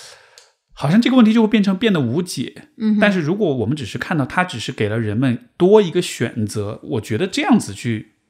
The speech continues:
Speaker 1: 反正我个人比较倾向于这样去，去理解这个问题。
Speaker 2: 嗯哼。
Speaker 1: 因为真正的咨询里面，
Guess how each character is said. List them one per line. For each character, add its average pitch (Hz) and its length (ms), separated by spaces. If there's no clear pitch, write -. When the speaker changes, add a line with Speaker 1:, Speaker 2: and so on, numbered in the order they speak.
Speaker 1:
反 127 160
正 269 100
我 160 60
个 330 160
人 160 140
比 139 60
较 120 100
倾 165 180
向 151 160
于 117 60
这 123 100
样 151 140
去， 110 240
去 - 160
理 120 160
解 151 140
这 120 120
个 117 60
问 113 220
题。 - 300
Speaker 2:
嗯 240 120
哼。 185 60
Speaker 1:
因 160 60
为 156 60
真 233 200
正 320 120
的 143 80
咨 180 160
询 147 200
里 120 80
面， 107 260